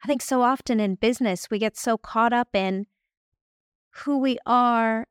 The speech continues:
as relates to our external sources, our external validation, our external measurable components of our wealth or our impact or our presence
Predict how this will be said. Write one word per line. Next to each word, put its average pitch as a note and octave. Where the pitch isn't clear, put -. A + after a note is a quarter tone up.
as A3+
relates A3+
to A3+
our G#3
external G#3
sources, -
our G#3+
external A3
validation, F#3+
our G#3
external A3+
measurable G3+
components -
of G3
our G3
wealth G#3
or F#3
our F3+
impact G3
or F3+
our G3+
presence G3